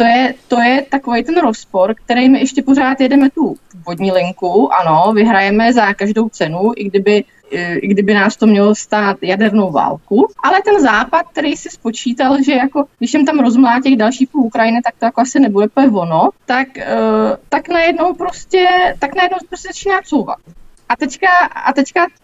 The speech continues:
ta Ukrajina v čele s prezidentem Zelenským, co má dělat, jako, jak se k tomu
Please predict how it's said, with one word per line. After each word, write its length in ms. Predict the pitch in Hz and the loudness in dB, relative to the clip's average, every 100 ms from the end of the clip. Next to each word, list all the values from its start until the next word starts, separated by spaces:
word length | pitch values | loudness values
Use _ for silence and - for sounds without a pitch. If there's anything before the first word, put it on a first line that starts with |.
| - | -6
ta 120 | 294 | -4
Ukrajina 720 | 277 349 339 349 339 349 320 - | -2 0 -2 0 0 0 -2 -8
v 100 | - | -10
čele 240 | 311 294 | -2 -2
s 60 | 294 | -2
prezidentem 560 | 294 311 320 - 330 | -2 0 0 -2 -2
Zelenským, 500 | 311 311 320 - 330 320 277 - | 0 0 -2 -4 -4 -4 -6 -6
co 120 | 320 | -2
má 160 | 359 | 0
dělat, 320 | 349 330 - - | 2 0 -2 -6
jako, 160 | - | -12
jak 120 | 185 - | -10 -8
se 100 | 262 | -6
k 40 | |
tomu 140 | 330 | -4